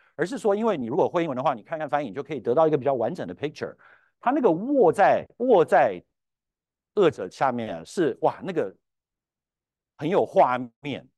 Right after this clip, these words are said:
的一句话，对不对？但是你看英文的话，非常直截了当，就是说你就是被 control 的。OK？这个世-，世界是在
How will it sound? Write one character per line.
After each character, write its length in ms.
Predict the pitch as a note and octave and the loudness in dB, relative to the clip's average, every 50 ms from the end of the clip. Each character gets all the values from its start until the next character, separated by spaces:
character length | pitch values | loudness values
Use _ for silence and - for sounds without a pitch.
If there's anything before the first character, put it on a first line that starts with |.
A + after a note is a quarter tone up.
| _ _ | _ _
的 80 | _ - | _ -8
一 80 | G#2+ A2+ | -8 -6
句 140 | A2 C3 | -4 -4
话， 200 | A#2 - B2+ G2+ | 0 0 0 0
对 120 | F2+ - A2 | 0 -2 -2
不 40 | G2+ | -2
对？ 220 | A2 G2 C#2+ - _ _ _ _ _ _ | -2 -2 -4 -6 _ _ _ _ _ _
但 160 | - C4 C4+ | 0 0 0
是 100 | B3 C#4+ | 0 -4
你 80 | A3 E3+ | -8 -6
看 180 | E3+ A3+ G#3 | -6 -6 -4
英 140 | G#3 A#3+ C4 | -4 -4 -4
文 140 | A#3 E3+ D3 | -4 -4 -4
的 80 | D#3+ E3 | -2 0
话， 160 | F#3 D3+ A#2+ | 0 0 0
非 200 | - - - D#4+ | -2 -4 -4 -4
常 240 | C#4 A#3+ C3 C3+ D3 | -2 -4 -4 -6 -8
直 120 | - - D3 | -14 -18 -12
截 140 | C#3 F#3 G#3+ | -8 -6 -4
了 180 | G3+ C#3 F#2+ | -4 -4 -2
当， 220 | - D3+ C#3+ A2 F#2+ | -2 -2 -4 -4 -6
就 140 | - G3+ F#3 | -10 -12 -14
是 80 | - | -12
说 100 | G3 D4 | -12 -10
你 120 | C#4+ D#3+ A2+ | -10 -8 -8
就 80 | D#3+ D3+ - _ A#3 | -10 -12 -12 _ -8
是 60 | C4 | -6
被 100 | A#3+ C#4 | -4 -6
control 640 | A#3+ - - - D#2 - - _ A3+ G#3+ D#3 - - | -6 -6 -8 -10 -10 -14 -2 _ 2 2 2 0 -6
的。 60 | - _ _ _ _ _ _ _ _ _ _ _ _ _ _ _ _ _ _ _ | -14 _ _ _ _ _ _ _ _ _ _ _ _ _ _ _ _ _ _ _
OK？ 420 | _ C3 C3 - F3+ F3+ G#3 A3 A3 - _ _ _ _ _ _ _ _ _ _ | _ -10 -4 0 0 0 0 -2 -6 -12 _ _ _ _ _ _ _ _ _ _
这 60 | - B3+ | -8 -8
个 80 | A3 | -8
世-， 180 | - - - _ _ _ _ _ _ _ _ _ _ | -8 -8 -16 _ _ _ _ _ _ _ _ _ _
世 280 | - - - D#4 C4+ G#3+ | -20 -10 -4 -4 -4 -2
界 260 | - - A#3+ G#3+ F3+ | 0 2 4 4 2
是 240 | D3+ - - G3+ F3 | 2 -4 -8 -12 -8
在 320 | C3 - G3 E3 B2+ G#2 | -2 0 0 2 0 -2